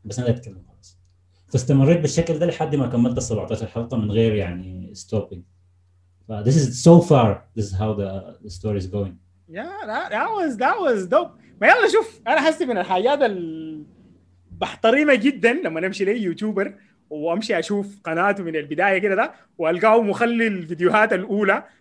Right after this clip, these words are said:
Speaker 2: الفيديوهات الزبالة بتاعته قاعدة. يعني أنا حاسس عندي الفيديو كان صورته في ألفين وتلتاشر، ده أول فيديو كان في قناة معاذ عثمان دي.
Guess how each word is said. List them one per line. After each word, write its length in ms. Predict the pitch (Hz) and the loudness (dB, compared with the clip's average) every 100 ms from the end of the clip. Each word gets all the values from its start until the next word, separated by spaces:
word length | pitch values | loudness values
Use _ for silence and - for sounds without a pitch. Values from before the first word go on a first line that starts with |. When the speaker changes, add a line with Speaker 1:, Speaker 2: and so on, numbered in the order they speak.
| _ - | _ -10
Speaker 2:
الفيديوهات 760 | 165 165 147 165 170 156 214 208 | -6 -6 -8 -6 0 2 4 2
الزبالة 440 | 165 165 190 202 | 0 0 2 2
بتاعته 320 | 190 185 - | 0 -4 -4
قاعدة. 320 | 170 160 139 - _ - | -4 -4 -4 -12 _ -2
يعني 180 | 175 262 | 2 4
أنا 100 | 269 | 4
حاسس 200 | 277 269 | 2 2
عندي 240 | 214 220 | 2 2
الفيديو 400 | 254 262 254 233 | 2 2 0 0
كان 220 | 233 233 | 0 0
صورته 400 | 233 185 220 247 | 0 -2 -2 -4
في 140 | 202 165 | -4 -4
ألفين 360 | 160 208 233 | -2 -2 -2
وتلتاشر، 720 | 214 156 151 - 190 240 226 392 - _ _ _ - | -2 -8 -10 -4 -2 0 -2 -6 -10 _ _ _ -2
ده 60 | 208 | 2
أول 320 | 381 415 226 | 4 4 2
فيديو 260 | 226 214 | 0 -2
كان 200 | 214 208 | -2 -2
في 80 | 220 | -2
قناة 300 | - 165 151 156 | -8 -8 -8 -8
معاذ 240 | 147 151 | -8 -8
عثمان 360 | 151 190 196 175 | -8 -8 -8 -6
دي. 200 | 233 | -8